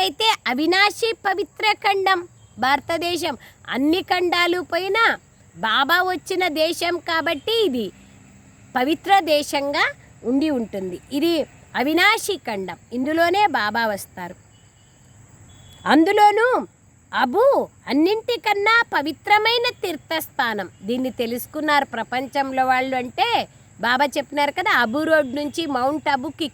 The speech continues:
క్యూ వస్తుంది. అన్నింటికన్నా పవిత్ర స్థానం,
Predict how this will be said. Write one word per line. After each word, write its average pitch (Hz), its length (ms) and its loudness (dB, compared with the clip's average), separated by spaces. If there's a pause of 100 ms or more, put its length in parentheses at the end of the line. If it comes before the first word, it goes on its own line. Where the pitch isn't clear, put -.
క్యూ 349 160 2 (140)
వస్తుంది. 214 460 -6 (1700)
అన్నింటికన్నా 294 680 0 (120)
పవిత్ర 233 320 -4 (120)
స్థానం, 294 380 0